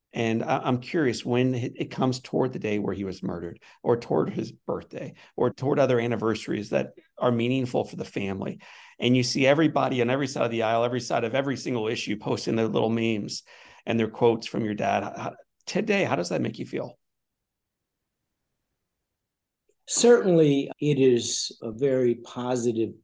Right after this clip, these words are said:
Speaker 2: feeling. I think the challenge becomes sometimes people ascribe things to his words that that's not what he meant or said.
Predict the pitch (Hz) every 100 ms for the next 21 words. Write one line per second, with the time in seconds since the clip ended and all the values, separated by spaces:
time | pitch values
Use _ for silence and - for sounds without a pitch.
0 | _ _ _ _ - 135 127 117 113 104
1 | 104 - _ _ _ _ _ _ _ _
2 | _ - 113 107 156 131 - 110 - -
3 | 143 143 143 131 107 - 113 113 - 117
4 | 113 107 101 101 - - _ _ _ _
5 | _ _ _ _ _ _ - - 147 139
6 | 131 139 123 120 - - 131 - 110 117
7 | - - 123 120 120 113 104 120 113 113
8 | - - 110 104 90 95 127 123 113 110
9 | - 107 _ _ _ 117 110 - - 120
10 | 107 104 104 98 98 110 107 98 - -
11 | 107 92